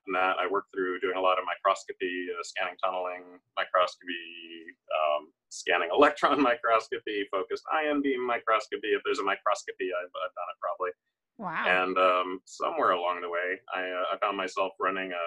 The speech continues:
Speaker 1: solar metrology company, uh, meaning that all the solar cells and things that come off a solar, um, production facility would go through our equipment, and we'd look at for certain types of defects and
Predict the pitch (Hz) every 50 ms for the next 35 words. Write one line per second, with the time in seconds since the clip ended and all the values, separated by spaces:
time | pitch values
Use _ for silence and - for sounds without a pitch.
0 | 82 - - 107 104 101 98 92 87 87 87 - 101 95 92 90 87 - - _
1 | - 82 80 _ - - - - 85 _ _ _ _ - 92 85 82 - 87 85
2 | 82 82 85 82 82 80 - - 92 92 92 90 87 87 87 - - 104 92 90
3 | 90 90 - - 87 90 90 90 - 95 90 - - 87 87 85 - 90 - 95
4 | 90 87 87 85 - - - - - 87 - - - - 104 92 90 90 90 85
5 | 80 - _ _ _ _ _ _ _ _ _ - - 90 90 92 90 87 - -
6 | - 98 101 98 - 107 101 - - - - 95 90 90 87 85 87 85 87 87
7 | 87 87 - 90 87 87 85 85 85 - - - - - 82 85 82 - 85 80
8 | 80 85 85 85 - 87 87 80 - _ - 92 87 - 90 82 - - - 85
9 | - - - 95 90 85 80 78 - 85 85 - - - - - -